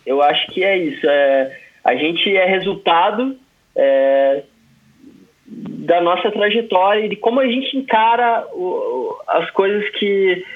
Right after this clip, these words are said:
que nos acontecem e que a gente não, né, não pode mudar. Eu procurei sempre encarar, é, as coisas, as dificuldades que me,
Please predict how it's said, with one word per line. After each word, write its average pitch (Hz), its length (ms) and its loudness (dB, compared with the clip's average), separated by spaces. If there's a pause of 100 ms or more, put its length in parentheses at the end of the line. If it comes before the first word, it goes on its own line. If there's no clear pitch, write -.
(560)
que - 80 -2
nos 175 180 2
acontecem 156 1600 0 (140)
e 147 200 -4 (120)
que 160 80 2
a 156 60 2
gente 160 260 -2
não, 156 140 0
né, 151 360 -2 (180)
não 143 140 0
pode 147 240 0
mudar. 143 400 0 (340)
Eu 220 280 2
procurei 202 640 0
sempre 240 360 -2
encarar, 190 680 0 (400)
é, 131 600 0 (1300)
as 131 300 -2
coisas, 196 480 0
as 175 140 -2
dificuldades 190 600 0
que 190 120 -4
me, 165 360 -2